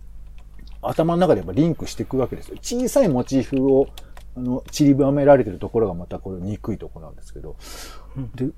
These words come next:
Speaker 1: そういうことを見ながら、なんつうかな、この単純に、これだから社会が悪いとか、Uberが悪いとかっていうような、そういう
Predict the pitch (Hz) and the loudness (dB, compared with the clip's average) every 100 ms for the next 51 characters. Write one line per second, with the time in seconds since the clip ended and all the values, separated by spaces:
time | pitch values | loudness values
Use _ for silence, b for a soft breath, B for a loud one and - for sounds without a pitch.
0 | - - 135 135 135 135 - 131 - 127 | -14 -4 2 2 4 0 -2 -10 -6 -4
1 | 113 110 117 123 104 87 90 85 80 - | -4 -4 -6 -6 -6 -6 -6 -6 -8 -14
2 | - - - - - 120 143 165 - 90 | -18 -18 -18 -18 -12 -4 -2 -2 -8 -14
3 | 82 - 87 87 - 190 202 202 202 196 | -14 -14 -14 -14 -4 -2 -2 -4 -4 -6
4 | 196 214 208 104 - - - - 101 110 | -4 -4 -4 -4 -8 -14 -14 -10 -8 -4
5 | 90 87 87 - 82 85 85 87 90 104 | -4 -6 -8 -8 -8 -8 -8 -10 -8 -4
6 | 104 92 - 101 143 156 - 226 185 - | -4 -6 -6 -4 -2 -2 0 -4 -4 -6
7 | 269 277 277 269 | -4 -2 0 0